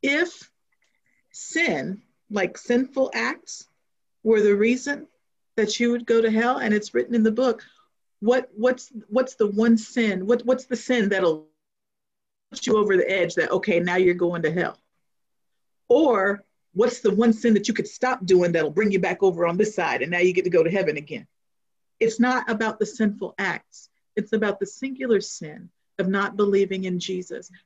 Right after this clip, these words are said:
Because when you don't believe in Jesus, you don't receive God's gift to you that will give you access to all that he has, that will give you access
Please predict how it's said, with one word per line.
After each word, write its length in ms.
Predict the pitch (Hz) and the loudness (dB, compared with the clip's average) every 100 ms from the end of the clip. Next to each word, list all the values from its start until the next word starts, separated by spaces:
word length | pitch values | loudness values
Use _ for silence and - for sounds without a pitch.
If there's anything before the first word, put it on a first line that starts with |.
| - | -2
Because 320 | 214 208 190 | 0 0 -2
when 100 | 185 | -2
you 140 | 180 | -4
don't 280 | 175 208 247 | 0 0 2
believe 360 | 254 233 214 202 | 2 2 0 -4
in 100 | 180 | -8
Jesus, 460 | 175 170 175 170 | -6 -6 -8 -10
you 200 | 185 180 170 | -12 -12 -8
don't 280 | 196 196 208 220 | -4 -2 -2 -2
receive 600 | 220 - 196 185 185 - | -4 -4 -4 -4 -6 -8
God's 360 | 175 170 165 | -6 -4 -6
gift 580 | 175 170 233 285 294 - - | -10 -4 0 0 -2 -16 -12
to 180 | - | -10
you 540 | 175 - 156 139 156 214 _ _ _ _ _ _ _ - | -10 -10 -12 -12 -10 -12 _ _ _ _ _ _ _ -6
that 180 | 175 - | -6 -2
will 120 | 180 | -2
give 260 | 170 175 170 | 0 -2 0
you 220 | 180 160 - | -10 -10 -8
access 960 | 226 254 - - 180 156 - - - - _ _ _ _ _ _ _ _ _ - | -4 -4 -8 -8 -4 -4 -8 -20 -20 -20 _ _ _ _ _ _ _ _ _ -6
to 240 | 196 - - | -6 -4 -2
all 180 | 175 185 | 0 0
that 220 | 196 190 | 0 -2
he 200 | 196 180 | -4 -4
has, 340 | 180 165 - | -4 -4 -4
that 220 | 185 175 | -6 -4
will 120 | 196 190 | -2 -2
give 260 | 180 185 | 0 -2
you 160 | 185 - _ - | -2 -12 _ -6
access 720 | 262 - - - 185 - | -6 -8 -12 -6 -6 -6